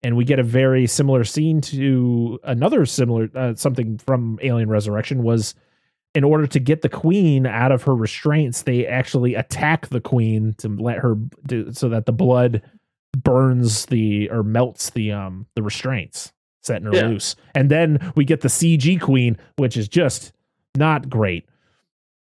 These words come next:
Speaker 2: Yeah.
Speaker 1: The, the, the crazy thing is the effects were done by the same guy who did the effects for Titanic and Avatar.
Speaker 2: Really?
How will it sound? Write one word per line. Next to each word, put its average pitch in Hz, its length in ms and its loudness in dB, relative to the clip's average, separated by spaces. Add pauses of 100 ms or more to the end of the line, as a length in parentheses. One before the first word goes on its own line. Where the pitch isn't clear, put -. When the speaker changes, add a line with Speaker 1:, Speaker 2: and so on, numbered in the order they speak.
Speaker 2:
Yeah. 131 320 0 (440)
Speaker 1:
The, 185 260 -2
the, 175 280 2
the 170 240 -2
crazy 247 240 0
thing 196 140 2
is 175 160 2
the 143 160 2
effects - 540 -2
were 135 260 2
done 123 600 2 (760)
by 127 380 2
the 120 100 0
same 175 280 2
guy 143 300 2
who 131 180 4
did 135 240 0
the 131 100 2
effects 135 300 -2
for - 140 -4
Titanic 127 720 -6 (840)
and 113 140 0
Avatar. 175 760 0
Speaker 2:
Really? 147 540 -4